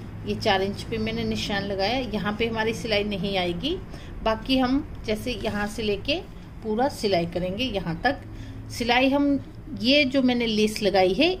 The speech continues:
इसकी सिलाई हमारी आई है, इसी के ऊपर हमें सिलाई लगानी है। ये सिलाई मैंने लगा दी है। अब जैसे हमारा अगर थोड़ा थोड़ा extra कपड़ा आ जाता है तो उसे हमें cut कर लेना है यहाँ पर,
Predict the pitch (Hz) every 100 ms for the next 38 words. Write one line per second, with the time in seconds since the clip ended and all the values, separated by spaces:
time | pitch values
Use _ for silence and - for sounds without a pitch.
0 | - 220 - 254 254 233 226 226 220 220
1 | 214 214 220 285 - 269 330 302 254 208
2 | 214 208 185 208 - 185 165 165 165 170
3 | 180 262 415 - - - - - 262 302
4 | 285 254 254 262 262 240 185 185 180 214
5 | 339 - 233 220 262 - 294 269 254 262
6 | 233 247 - 240 233 247 240 233 220 -
7 | - 196 185 180 185 170 180 180 196 208
8 | 330 - - 214 220 - 202 196 220 269
9 | 214 - 202 185 185 202 226 214 185 185
10 | - 294